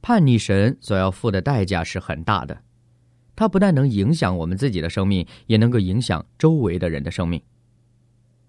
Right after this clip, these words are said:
神应许赐福那些顺从他命令的人，但是那些拒绝和逃避他的，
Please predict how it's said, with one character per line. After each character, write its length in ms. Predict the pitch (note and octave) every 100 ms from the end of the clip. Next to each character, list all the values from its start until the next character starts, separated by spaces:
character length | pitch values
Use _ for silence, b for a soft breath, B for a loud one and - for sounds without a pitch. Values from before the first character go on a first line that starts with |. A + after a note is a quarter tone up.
| _ _ _ _
神 200 | - C#3+
应 160 | D#3+ F3
许 300 | B2+ G2 F#2
赐 240 | - C#3
福 140 | A2+ G#2+
那 120 | A2
些 260 | - A2
顺 280 | A2 - D#3
从 180 | G2+ G2
他 140 | F#2+
命 220 | G#2+ B2+ F#2
令 120 | E2+
的 100 | D2+
人， 160 | B1+ - b b b
但 120 | - G#3
是 240 | - B2+ b -
那 100 | F#3
些 160 | G3+
拒 300 | F#3+ - G#3
绝 180 | A2 G#2
和 160 | G#2 G2
逃 300 | - E2+ G#2
避 200 | E3+ D3+
他 160 | G2+
的， 200 | E2+ D2+